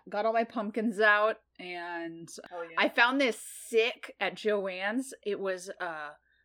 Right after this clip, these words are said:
Speaker 1: Cthulhu skull, and it was with
Speaker 2: What
Speaker 1: that
Speaker 2: the fuck?
Speaker 1: iridescent rainbow, like,
Speaker 2: Hell yeah.
Speaker 1: paint. I did not buy it, 'cause it was
Speaker 2: Why?
Speaker 1: sixty dollars. <laughs>
Speaker 2: Attaboy, I don't give a fuck.
Speaker 1: I know, and now I'm like, "Hmm,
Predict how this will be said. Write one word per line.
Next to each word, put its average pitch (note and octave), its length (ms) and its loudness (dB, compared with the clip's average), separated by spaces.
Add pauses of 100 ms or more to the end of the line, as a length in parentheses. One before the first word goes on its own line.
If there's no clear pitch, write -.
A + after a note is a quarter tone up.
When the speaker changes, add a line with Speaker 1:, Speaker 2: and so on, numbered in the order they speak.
Speaker 1:
Cthulhu A#3+ 720 -4
skull, A3+ 840 2
and G#3 160 -2
it G3 100 -2
was G3 320 -2 (100)
with G#3 200 -4
Speaker 2:
What - 60 -2
Speaker 1:
that G#3 220 2
Speaker 2:
the - 360 -12
fuck? A#3 40 2
Speaker 1:
iridescent A#3 680 4
rainbow, G3+ 960 4 (180)
like, E3 400 0 (160)
Speaker 2:
Hell D#4 260 4
yeah. F#3+ 360 4
Speaker 1:
paint. D4+ 140 -2 (280)
I G#3+ 100 6
did A#3+ 240 6
not A3+ 200 6
buy D#3+ 180 4
it, D3+ 220 2 (240)
'cause A#3+ 180 0
it D4+ 80 4
was G#3+ 300 2
Speaker 2:
Why? B3 320 12
Speaker 1:
sixty - 280 6
dollars. F3+ 640 4 (140)
<laughs> - 180 -2 (640)
Speaker 2:
Attaboy, A3 560 12
I F#3+ 160 10
don't G3 80 4
give G3 120 -2
a F#3+ 120 -14
fuck. - 100 10
Speaker 1:
I C#4+ 200 12
know, D4 580 10
and C#4+ 160 6
now D4 160 8
I'm D4 160 6
like, C#4 320 4
"Hmm, G#3 380 -4